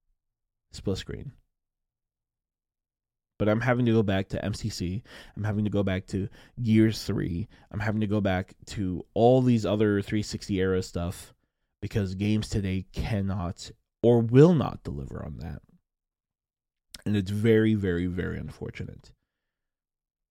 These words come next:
It's very unfortunate. So, I think, I think that's my two cents. You know, there's other co-, there's other gaming companies. Oh God, excuse me. <laughs>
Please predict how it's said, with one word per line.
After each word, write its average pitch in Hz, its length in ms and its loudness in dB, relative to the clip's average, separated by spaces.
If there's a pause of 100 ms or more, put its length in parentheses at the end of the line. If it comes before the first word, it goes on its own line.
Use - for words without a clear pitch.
(960)
It's 117 120 -8
very 135 220 4
unfortunate. - 540 -12 (1500)
So, - 340 -12 (720)
I - 60 2
think, 135 280 0 (380)
I 127 60 0
think 147 120 0
that's 113 160 0
my 95 100 -6
two - 180 -10
cents. - 360 -16 (1080)
You 87 80 -8
know, 80 240 -8 (460)
there's 107 160 -4
other 117 160 4
co-, 113 280 -2
there's 110 380 -2
other 113 180 0
gaming 107 340 -2
companies. 101 540 -6 (1400)
Oh 135 160 6
God, 107 380 2
excuse - 280 -4
me. 90 240 -6
<laughs> 143 1000 6